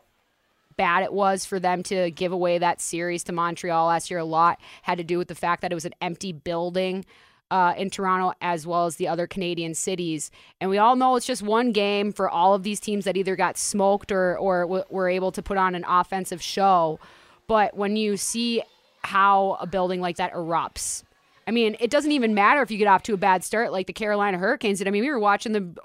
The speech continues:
opening moments here, Adrian, before you took off, and I was like, "Antti Raanta has been on his ass twice." Well, guess what? His team showed up and supported him and s-, poured five goals in, and so they won against the Boston Bruins five to one.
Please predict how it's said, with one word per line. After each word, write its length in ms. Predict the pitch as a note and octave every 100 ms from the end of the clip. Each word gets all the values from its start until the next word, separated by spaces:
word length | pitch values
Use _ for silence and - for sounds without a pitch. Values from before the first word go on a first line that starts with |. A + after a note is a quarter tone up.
| D#4+
opening 380 | A#3+ A3+ A3 G3+
moments 380 | G3 A3 G#3 -
here, 440 | - G#3+ C#4 A3 - - -
Adrian, 360 | G3 G3+ G3 G3
before 280 | F#3 G#3 G3+
you 160 | A3+
took 260 | - A3 -
off, 340 | A#3+ C4+ G#3
and 80 | G3+
I 60 | G3+
was 100 | F#3+
like, 160 | F#3
"Antti 340 | A#3 B3+ C4 A3
Raanta 260 | A3+ C4
has 80 | A#3+
been 140 | F#3+ A#3
on 120 | A3+
his 120 | G#3
ass 240 | A3+ A3
twice." 420 | - A3+ C#4 A#3 - - -
Well, 100 | G#3
guess 220 | C4 -
what? 160 | D4+ G#3+
His 120 | F#3
team 240 | - B3+
showed 360 | - A#3 A3+ A3
up 180 | B3+ A#3
and 120 | G3+
supported 420 | G#3 - G#3+ A#3+
him 100 | A#3+
and 140 | G3
s-, 100 | - -
poured 300 | - A#3 A3
five 460 | - G3 G#3+ A#3
goals 400 | G3+ G3+ A#3 A#3+
in, 160 | F#3+ F3+
and 120 | F#3
so 160 | - F#3+
they 120 | G3+
won 160 | G3+ G3+
against 240 | G#3 G3
the 60 | F#3+
Boston 320 | F#3 F#3 F#3+
Bruins 280 | G3 G#3 -
five 320 | F#3+ F#3+ G3
to 100 | F#3
one. 340 | G3 A#3 -